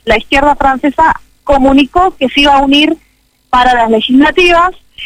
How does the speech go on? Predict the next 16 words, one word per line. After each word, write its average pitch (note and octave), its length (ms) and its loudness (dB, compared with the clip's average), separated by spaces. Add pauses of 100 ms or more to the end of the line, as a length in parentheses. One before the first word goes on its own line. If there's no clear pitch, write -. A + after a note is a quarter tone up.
(160)
eh, G3+ 500 -2
es A3 120 -2
decir, A3 440 -2
Mélenchon, G#3+ 680 -2
que, G3+ 80 -6
bueno, G3+ 180 0
había G3+ 220 0
sacado A3 340 0
veintidós G#3 360 -2
por G#3+ 160 -6
ciento G#3+ 260 -2
de A3 80 2
los A3 100 0
votos, C4+ 300 -2
salió F#3+ 260 0
tercero G3+ 640 -2